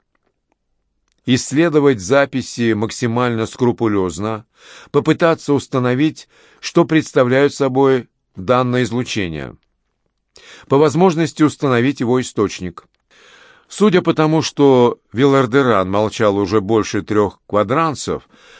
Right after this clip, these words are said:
золотые обезьяны все еще работали. Окажись и они бессильными перед загадкой, так бы и доложили. Так что надежда не умерла.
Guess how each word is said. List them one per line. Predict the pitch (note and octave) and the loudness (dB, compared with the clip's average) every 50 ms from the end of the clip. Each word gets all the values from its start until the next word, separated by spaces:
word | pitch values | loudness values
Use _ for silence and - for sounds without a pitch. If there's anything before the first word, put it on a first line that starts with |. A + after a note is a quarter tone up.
| - - _ | -20 -18 _
золотые | - G#2 C3+ C#3 D3 C#3+ F#3 F#3 F3 | -4 0 0 2 2 2 0 0 0
обезьяны | D3 D3 C#3+ G#2 G#2+ C3+ C#3+ C#3 C3+ C3+ B2+ A2+ | 0 0 -2 -2 -2 -2 -2 -2 -2 -4 -4 -6
все | - - B2+ A#2+ | -4 -2 0 0
еще | B2 A2+ - A#2 A2 | 0 0 -2 -2 0
работали. | A#2+ A#2+ A2 G2+ F2+ E2+ - D#2 D2 C#2+ B1+ G#1+ - _ _ _ _ _ _ _ _ _ - - - - - | 0 0 -2 -4 -6 -6 -6 -8 -8 -8 -10 -14 -18 _ _ _ _ _ _ _ _ _ -20 -20 -20 -10 -6
Окажись | - B2 B2 - D#3 D3 C3+ E3+ D#3+ - - | -4 -2 0 2 2 2 2 2 0 0 0
и | E3 | 0
они | D3+ D3+ C#3 B2 G#2+ | 0 0 0 -2 -2
бессильными | F#2+ F#2+ A2 - - - B2 A2+ A2 G#2+ G#2 G2+ G2+ G2+ G2 F#2 F2 D#2+ - - | -2 -2 -4 -4 -2 -2 -2 0 0 -2 -2 -2 -2 -2 -2 -2 -4 -6 -6 -4
перед | G#2+ G#2+ G#2+ | -2 -2 -2
загадкой, | E2 F2 A2+ A2 A#2 D#3 D#3 - - - G2 E2 D#2 C2+ B1+ _ _ _ _ _ - - - | 0 0 0 0 0 -2 -2 -4 -6 -6 -4 -4 -4 -6 -10 _ _ _ _ _ -20 -12 -6
так | - C3+ C#3 A2+ | -2 -2 -2 -2
бы | A#2+ C3 | -2 -2
и | B2+ | -2
доложили. | A#2+ A#2 A2+ A#2 A2+ F2 F2 E2+ D2 C#2 C2 A#1+ A1+ - _ _ _ _ _ _ _ _ _ _ _ _ _ - - _ _ | 0 0 0 0 -2 -2 -4 -6 -6 -8 -10 -12 -12 -16 _ _ _ _ _ _ _ _ _ _ _ _ _ -20 -20 _ _
Так | - D#3 E3 | -2 0 0
что | - - - - D#3 D3+ D3+ D3 C#3+ - - _ _ | -2 -4 -4 0 2 4 6 6 4 4 0 _ _
надежда | - A#2+ A#2+ B2 A2+ F#2 E2+ G#2 G#2+ G2 F2+ G#2+ G#2+ | -6 -4 -2 -2 -2 -2 0 -2 -2 -2 -2 -4 -4
не | G#2+ A2 | -4 -4
умерла. | G#2+ G#2+ G#2 G2 F2+ D2+ C#2 B1 - | -4 -4 -4 -4 -4 -4 -6 -6 -10